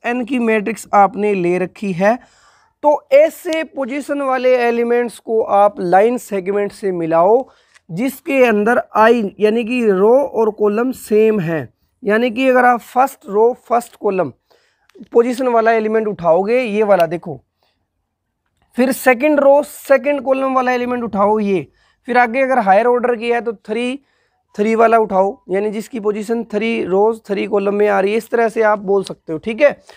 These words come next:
तो इन एलिमेंट्स को मिलाने से जो डायगोनल बनता है उसको हम बोलते हैं स्टूडेंट्स प्रिंसिपल डायगोनल। लेकिन खास बात, अभी रुको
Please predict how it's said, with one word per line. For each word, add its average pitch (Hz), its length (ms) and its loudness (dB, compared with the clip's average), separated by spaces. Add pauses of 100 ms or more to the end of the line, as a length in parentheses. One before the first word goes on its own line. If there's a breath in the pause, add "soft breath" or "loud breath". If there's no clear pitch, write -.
(420 soft breath)
तो 277 180 2
इन 359 200 0
एलिमेंट्स 294 680 0
को 269 160 -8
मिलाने 240 540 -2
से 226 320 -4
जो 220 220 0
डायगोनल 214 440 0
बनता 190 420 -2
है 180 260 0
उसको 214 480 -8
हम 175 240 -6
बोलते 165 340 -6
हैं 170 120 -6
स्टूडेंट्स 175 560 -2 (580)
प्रिंसिपल 220 680 -2
डायगोनल। 156 760 0 (320)
लेकिन 220 340 0
खास 233 300 2
बात, 180 260 0
अभी 185 180 -4
रुको 196 280 -4